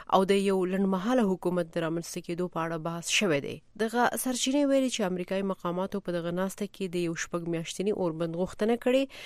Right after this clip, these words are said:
او تر هغه وروسته یې د یو موقت حکومت رامنځته کولو وړاندیز کړی دی. رویټرز د همدغه طالب سرچینې له خولې لیکلي چې که دغه درې هیوادونه سعودي عربستان، متحده عربي امارات او پاکستان یې ضمانت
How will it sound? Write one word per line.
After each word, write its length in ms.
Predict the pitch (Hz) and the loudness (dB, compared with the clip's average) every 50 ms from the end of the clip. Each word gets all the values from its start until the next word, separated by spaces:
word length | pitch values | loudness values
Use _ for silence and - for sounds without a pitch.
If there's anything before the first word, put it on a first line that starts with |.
| - - - - - | -16 -16 0 2 4
او 140 | 202 214 - 226 | 4 4 4 2
تر 160 | 202 190 208 | 2 2 0
هغه 240 | 202 196 226 254 262 | 0 2 2 2 2
وروسته 260 | 262 - - - 233 214 214 | 0 -2 -2 0 0 2 2
یې 80 | 220 208 185 | 2 2 2
د 100 | 185 180 | 0 0
یو 120 | 180 180 180 175 | 2 2 2 0
موقت 560 | 165 - - 175 - _ _ _ - 196 180 185 170 | 0 0 -4 -6 -6 _ _ _ -10 -8 -6 -6 -4
حکومت 500 | - 175 165 180 196 208 - - - 165 175 | -2 -2 0 2 0 0 -2 -4 -4 -2 0
رامنځته 520 | 170 170 175 170 - - - 175 - - | 0 0 0 -2 -2 -4 -6 -4 -2 0
کولو 240 | 170 175 180 180 170 | 0 2 2 2 0
وړاندیز 460 | 170 170 170 180 208 220 - - - | 0 0 2 4 4 4 4 2 0
کړی 240 | 151 - 120 - - | -2 -2 0 -4 -6
دی. 140 | 64 - - - - - - _ _ - - - - - - - - - 262 | -8 -10 -12 -18 -20 -20 -20 _ _ -20 -20 -20 -20 -18 -16 -16 -4 2 4
رویټرز 380 | 294 339 - 339 339 330 302 233 214 | 4 6 6 4 4 2 2 4 4
د 160 | 220 214 202 190 | 4 4 4 4
همدغه 360 | 208 208 202 202 233 240 247 240 | 2 2 2 2 2 2 0 0
طالب 260 | - 185 190 214 214 - | -2 0 0 0 0 0
سرچینې 440 | - 196 180 - - 190 202 208 196 185 | -2 -2 -2 -2 -2 0 0 2 2 0
له 60 | 180 - | -2 -4
خولې 200 | - 190 196 196 180 | -4 -2 -2 -2 -2
لیکلي 320 | 180 - - 226 226 220 - - | -2 0 2 2 2 2 0 -2
چې 180 | - 208 - - | -2 -2 -2 -2
که 60 | 180 170 202 | 0 2 2
دغه 220 | 214 196 196 196 - 165 170 160 | 2 2 2 0 -2 -4 -4 -2
درې 300 | 170 220 233 220 196 185 | 2 4 4 4 2 0
هیوادونه 460 | 185 165 165 165 165 180 175 180 175 - | 0 0 0 0 0 -2 -2 -2 -2 -2
سعودي 260 | 185 180 185 226 269 | -2 0 2 4 4
عربستان، 480 | 269 262 233 214 - - 226 214 214 208 - - - - - 214 | 4 4 2 0 0 -2 -2 0 0 -2 -6 -12 -14 -2 0 4
متحده 440 | 214 - 226 202 220 233 254 - - - - | 4 4 4 4 4 2 2 2 2 2 0
عربي 280 | 202 208 202 196 226 - 196 | 0 0 0 -2 -2 -2 -2
امارات 420 | 196 190 180 180 180 180 180 - 175 | -2 -2 -2 -4 -4 -4 -6 -6 -8
او 40 | 170 - 165 | -6 -6 -6
پاکستان 420 | 175 - 196 - - - 185 180 185 | -6 -6 -8 -8 -6 -4 -4 -4 -4
یې 80 | 180 - | -4 -4
ضمانت 380 | 185 170 170 165 180 190 - | -4 -4 -2 0 0 -2 0